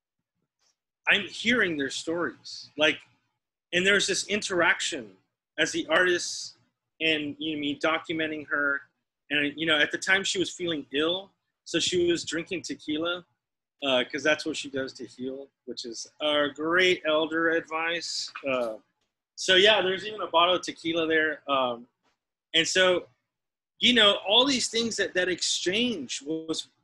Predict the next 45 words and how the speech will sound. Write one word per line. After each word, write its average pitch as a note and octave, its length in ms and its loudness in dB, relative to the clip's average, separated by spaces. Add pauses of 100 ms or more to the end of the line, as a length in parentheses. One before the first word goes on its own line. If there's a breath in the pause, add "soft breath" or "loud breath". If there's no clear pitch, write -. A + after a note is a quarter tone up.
what F#3+ 280 0
was E3 360 -2
important C#3+ 460 -10 (200)
to - 140 -16
me. A2 180 -14 (140)
And D#3+ 120 2
I E3+ 80 4
think G#3 240 -2 (440)
documenting G#3+ 800 0
that G#3 320 4 (840)
was F#3+ 160 4
probably A3 300 4
the, F#3+ 320 -8 (160)
the F#3 240 -4
most G3+ 280 -4
important F#3+ 720 -6
part F#3 220 0
of C#3 120 -10
this C3 140 -16
painting, A#2 280 -16 (300)
of, C3+ 280 -2 (520)
of, C#3 340 -2 (540)
you E3+ 120 0
know, E3 120 2
getting G#3 360 2
those F3+ 360 0
oral E3 320 0
stories. D#3 580 -6
We E3+ 100 -6
come C4+ 200 -4
from C4+ 180 -4
a A#3 60 -2
people G#3 340 -8
of D3+ 100 -10
oral D#3+ 240 -2
stories. G3 440 -6
That's F3 200 -4
why G3+ 240 -2
we G#3 80 -2
don't G3+ 240 -4
have G#3 180 -2
a A#3 40 -4
lot D#3+ 200 2
of B2+ 60 -2
history. G2 400 -14